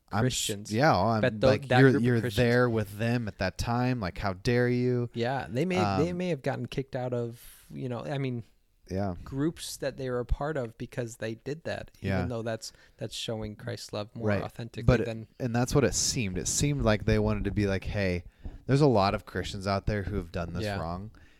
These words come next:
Speaker 1: We just want you to know that we love you.
Speaker 2: Yeah.
Speaker 1: And we're here to, we're here, we're here with you. We're alongside you
Speaker 2: Right.
Speaker 1: for this journey."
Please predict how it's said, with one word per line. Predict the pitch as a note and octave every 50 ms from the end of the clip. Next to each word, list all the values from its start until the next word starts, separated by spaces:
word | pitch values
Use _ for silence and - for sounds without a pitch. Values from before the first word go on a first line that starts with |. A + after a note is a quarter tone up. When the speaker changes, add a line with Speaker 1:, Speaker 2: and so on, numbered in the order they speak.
| - - -
Speaker 1:
We | G#2+ B2 C#3+
just | C#3 B2+ G#2
want | F#2+ G2 F#2 E2+ - F2+
you | F2
to | F2
know | F2 F2+ F2 F2
that | D#2+ C2+
we | D#2+ D#2+
love | C#2+ D2 - - - -
you. | D#2 - - - - - - -
Speaker 2:
Yeah. | A#2 A2
Speaker 1:
And | G2 G2
we're | G#2 G#2
here | F#2+ - G2+ G2 E2+
to, | F2+ F2 -
we're | - F#2 F#2 E2+
here, | F2+ F2+ F2 E2+ - - _ - - -
we're | - F#2 F2+
here | F2 F#2 F2
with | E2 D#2+ D#2 - - D#2+
you. | C2+ C2 -
We're | F#2+ G2+ G2
alongside | F#2 F2+ F2 D#2+ E2 E2 - - D#2 D#2+ D#2+ - -
you | - -
Speaker 2:
Right. | - A2+ A2 - A#2+ - - _
Speaker 1:
for | - - G2
this | E2+ F2 D#2+ -
journey." | - - G#2 G#2 F#2+ C#2+ B1 D2+ F2